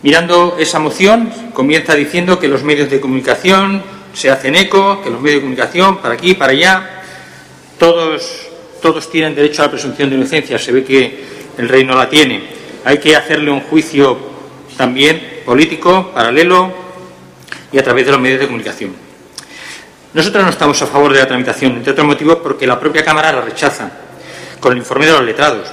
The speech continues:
Desconfiamos de la buena fe de quien presenta esta moción, lo desconfiamos.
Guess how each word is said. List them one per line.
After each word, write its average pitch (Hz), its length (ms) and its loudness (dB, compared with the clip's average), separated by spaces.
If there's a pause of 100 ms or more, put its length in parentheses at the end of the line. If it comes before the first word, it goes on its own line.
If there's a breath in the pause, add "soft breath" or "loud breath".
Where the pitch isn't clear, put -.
(880 loud breath)
Desconfiamos 220 560 2
de 170 80 2
la 165 60 2
buena 180 200 2
fe 190 240 2
de 143 220 -2
quien 135 240 0
presenta 185 800 0
esta 139 240 -4
moción, 120 400 -4 (220)
lo 135 100 2
desconfiamos. 104 680 -8